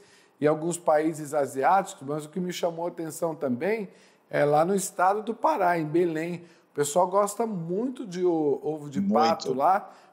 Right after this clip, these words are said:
Speaker 1: principalmente porque tem a festa do Círio de Nazaré, e aí eu fiquei tentando fazer uma correlação, por que que os nossos amigos paraenses lá gostam tanto do, dos ovos ali, do, do, do, do,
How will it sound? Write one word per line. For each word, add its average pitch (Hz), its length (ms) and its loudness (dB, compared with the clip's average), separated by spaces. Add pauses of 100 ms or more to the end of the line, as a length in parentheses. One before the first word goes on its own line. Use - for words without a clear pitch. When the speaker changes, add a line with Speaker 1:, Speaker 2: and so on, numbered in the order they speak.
Speaker 1:
principalmente 180 880 0
porque 214 260 -2
tem 214 200 2
a 196 140 2
festa 185 480 2
do 156 100 -10
Círio 190 340 -4
de 170 140 -4
Nazaré, 160 680 2 (420)
e 180 80 4
aí 196 180 6
eu 214 100 6
fiquei 220 260 -6
tentando 214 500 -2
fazer 196 300 0
uma 196 160 -4
correlação, 190 880 0 (400)
por 208 100 0
que 214 120 0
que 240 120 -4
os 226 140 0
nossos 208 420 2
amigos 160 480 0
paraenses 160 960 0
lá 185 400 2 (280)
gostam 208 580 2 (140)
tanto 254 520 -4 (380)
do, 175 260 4
dos 165 300 -2
ovos 156 400 2
ali, 147 240 0
do, 139 260 -4
do, 123 280 -8
do, 123 220 -12
do, 117 140 -18